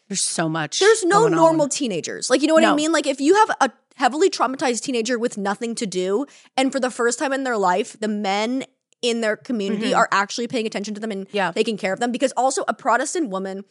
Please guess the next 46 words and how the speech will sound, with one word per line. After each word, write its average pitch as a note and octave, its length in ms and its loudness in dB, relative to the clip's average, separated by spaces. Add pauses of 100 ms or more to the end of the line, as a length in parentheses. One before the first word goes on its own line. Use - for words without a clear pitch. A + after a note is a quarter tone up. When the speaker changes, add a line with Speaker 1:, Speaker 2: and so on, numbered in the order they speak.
(380)
Speaker 2:
is, B3 200 -2 (440)
your C#4+ 240 0
day D4+ 160 0
is B3+ 120 -6
filled A3 480 -2
with F3 200 -10
work. - 340 -12 (100)
All B3+ 200 10
you're D#4 140 4
doing B3+ 200 -2
is G#3+ 160 -4
chores. - 340 -4
Like, G#3 140 0
the B3+ 80 2
men A#3+ 260 0
are G4 100 2
studying F#4+ 340 -2
the D#4 160 -6 (160)
Bible F#3+ 560 2
or, A#3+ 80 0
like, G3+ 180 -2
maybe G3 260 -2
doing G#3+ 220 -4
farming, F#3 460 -4
but - 140 -8
you B3 160 -2
are, C#4+ 100 6
like, A#3 240 0 (340)
raising C#4 420 2
children, A3 540 -2 (320)
doing A3+ 320 -2
all B3+ 220 4
the D#4 80 0
housework. F#3+ 480 -4
Speaker 1:
Sweeping. G#3+ 600 0 (100)
Speaker 2:
It's D4 200 2
like C#4 200 0
your C#4+ 160 0
day C#4 300 2
is D4 140 -4
so B3+ 460 2
fucking B3 520 -2
full, G#3 280 -2
it's - 180 -6
Speaker 1:
Yeah. - 60 -12
Speaker 2:
crazy. E3 500 0